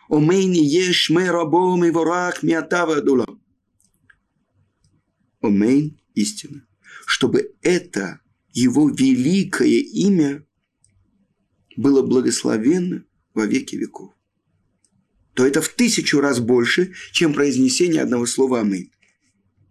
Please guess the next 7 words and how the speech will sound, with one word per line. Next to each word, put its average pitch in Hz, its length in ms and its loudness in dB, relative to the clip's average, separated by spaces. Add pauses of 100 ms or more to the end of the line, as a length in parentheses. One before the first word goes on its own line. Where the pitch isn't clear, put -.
(420)
И 135 80 0
так 185 260 -4
продолжает 123 540 -2
Саба 113 320 -2
из - 120 -4
Келема, - 380 -8 (1300)
что - 480 0